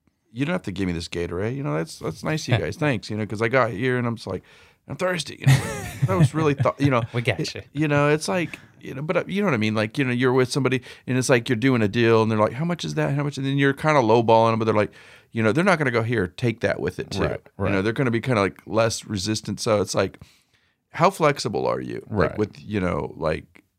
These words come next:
Speaker 1: what you give, you
Speaker 3: Right.
Speaker 1: know? But it's, and it, it shouldn't be looked at as a give and take or scratch back and another thing, 'cause I, I try not to think too, too much like that. But I also think we're like, if you're just talking to somebody and I'm negotiating with you and I'm like, "How much do you want for that, Wes?" And you're like,
Speaker 2: Mm.
Speaker 1: "I want this much."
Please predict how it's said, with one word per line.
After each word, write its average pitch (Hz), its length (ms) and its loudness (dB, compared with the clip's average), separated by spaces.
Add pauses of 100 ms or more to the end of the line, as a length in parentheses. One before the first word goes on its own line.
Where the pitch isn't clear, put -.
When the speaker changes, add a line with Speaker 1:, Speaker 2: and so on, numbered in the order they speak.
Speaker 1:
what 101 280 -4
you 156 100 0
give, - 440 -6 (200)
you 104 120 -4
Speaker 3:
Right. 76 140 0
Speaker 1:
know? 69 100 -6 (440)
But 170 100 -2
it's, 196 220 -2
and 175 120 0
it, 180 160 -4
it 147 80 -6
shouldn't 240 280 -2
be 175 80 2
looked 139 220 0
at 110 100 -4
as 95 80 -4
a 98 40 -6
give 95 220 0
and 95 100 0
take 101 360 2
or 92 80 -2
scratch 104 420 0
back 98 300 0
and 98 100 -6
another 104 240 -2
thing, 101 240 -6
'cause 104 220 -8 (420)
I, 117 160 -8
I 160 120 0
try 208 220 -6
not 214 160 -4
to - 60 -20 (140)
think 113 280 0
too, 123 220 -2
too 104 180 -4
much 78 280 -6
like 80 240 -6
that. - 240 -4
But 110 100 0
I 127 60 6
also 143 260 2
think 113 320 -2
we're 101 80 2
like, 98 320 -2 (320)
if 135 80 -16
you're 226 100 -2
just 262 200 -2
talking 139 320 2
to - 20 -2
somebody 143 400 0
and 117 160 2
I'm 131 220 2
negotiating 113 480 2
with 104 80 -2
you 113 80 -4
and 110 80 -2
I'm 107 60 0
like, 98 80 -6
"How 143 80 0
much 160 180 -2
do - 80 -2
you 131 60 0
want 123 240 0
for - 100 -10
that, - 220 -10
Wes?" 90 280 -8
And 87 80 -6
you're 78 100 -2
like, 107 40 -8
Speaker 2:
Mm. 98 140 -4
Speaker 1:
"I 123 40 2
want 185 260 2
this 170 220 -4
much." 175 380 0